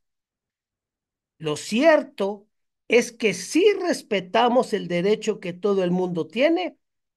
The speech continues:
a creer lo que quiera.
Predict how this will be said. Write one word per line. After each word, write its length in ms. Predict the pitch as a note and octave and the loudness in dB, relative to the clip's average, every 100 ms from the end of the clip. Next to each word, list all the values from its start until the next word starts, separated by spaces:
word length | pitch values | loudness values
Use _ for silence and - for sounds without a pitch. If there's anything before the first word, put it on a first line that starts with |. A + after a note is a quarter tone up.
| - | -8
a 240 | E3+ D#3+ | -4 -4
creer 560 | - D#3+ E3 G#3 A3+ G3+ _ _ _ - | -4 -4 0 0 -2 -8 _ _ _ -8
lo 480 | E3 F3+ A3 A3+ _ _ _ | -2 2 2 0 _ _ _
que 280 | - G3 F#3+ | -8 -6 -6
quiera. 580 | F#3+ D3 C3+ C3+ A#2+ - | -10 -4 -2 -4 -6 -18